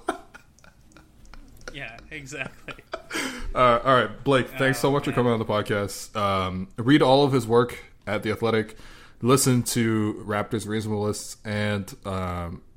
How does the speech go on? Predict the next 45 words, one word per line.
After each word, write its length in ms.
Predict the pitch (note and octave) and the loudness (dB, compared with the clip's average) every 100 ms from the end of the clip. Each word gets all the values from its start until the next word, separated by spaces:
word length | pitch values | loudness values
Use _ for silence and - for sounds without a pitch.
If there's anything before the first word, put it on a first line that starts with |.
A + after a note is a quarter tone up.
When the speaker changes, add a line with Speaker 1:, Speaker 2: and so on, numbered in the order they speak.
| - | -10
Speaker 1:
you 80 | A2 | -6
know, 180 | F#2+ F#2+ - - | -6 -8 -14 -8
listen 260 | A2 A#2+ D#3+ | -6 -4 -4
to 120 | E3 | -2
your 60 | |
music 300 | A#2+ C3 - | -2 -2 -4
pod 180 | - G2+ | -4 -4
as 120 | G2+ | -4
well. 280 | G#2 B2 F#2 - - - - - _ - - | -4 -6 -6 -18 -20 -20 -20 -20 _ -20 -14
So 140 | - C3+ | -4 -2
what's 140 | C#3 | -2
what? 180 | B2+ - | -6 -6
Speaker 2:
Columbia 340 | D3+ D#3 E3 | -8 -6 -4
House 180 | D#3+ F#3 | -4 -6
Party. 240 | - B2 | -10 -4
Speaker 1:
Yeah. 200 | - C#3 - - | -2 -2 -4 -16
Speaker 2:
Check 180 | - C#3 | -18 -14
it 80 | C#3+ | -12
out. 160 | D#3 - - - - | -12 -14 -14 -16 -10
Speaker 1:
So 400 | - B2 C#3+ - A#2+ | 0 0 0 -4 -4
you 120 | B2 | 0
got 180 | C3+ C#3 | 4 4
a 80 | B2 | 4
pretty 360 | - - C3 | -2 0 2
famous 300 | B2 B2+ A#2+ | 2 0 -2
guest 220 | B2 C3+ | -4 -6
on 100 | F#2+ F2+ | -8 -10
this 140 | - | -12
week. 120 | F#2 - - - - - - - - - - - _ - - - - - | -14 -16 -20 -20 -20 -20 -20 -20 -20 -20 -20 -20 _ -20 -20 -20 -20 -8
Speaker 2:
Oh, 80 | G3 | -2
yeah. 280 | B3+ D4 G3+ - | 2 4 2 -2
Max 320 | E3 A#3+ - | -4 -4 -6
came 200 | - C3 | -10 -4
on. 60 | C3 | 0
Speaker 1:
Yeah. 140 | E3+ - - - | 0 -2 -20 -16
Speaker 2:
Talked 240 | - C#3+ D3+ | -10 -10 -8
a 20 | |
little 160 | C#3+ | -8
bit 100 | C#3 | -8
about 200 | C3+ C#3+ | -8 -6
Nick 220 | C#3 C#3 D3 | -4 -4 -4
Nurse. 320 | D3 F3 - | -8 -10 -10
Talked 220 | D3 C3+ | -12 -12
about 280 | D3 C3 - | -14 -14 -14
Constantines. 960 | D#3 D3+ D#3 D3 D#3+ E3+ F3+ - - | -12 -12 -12 -14 -14 -14 -16 -20 -20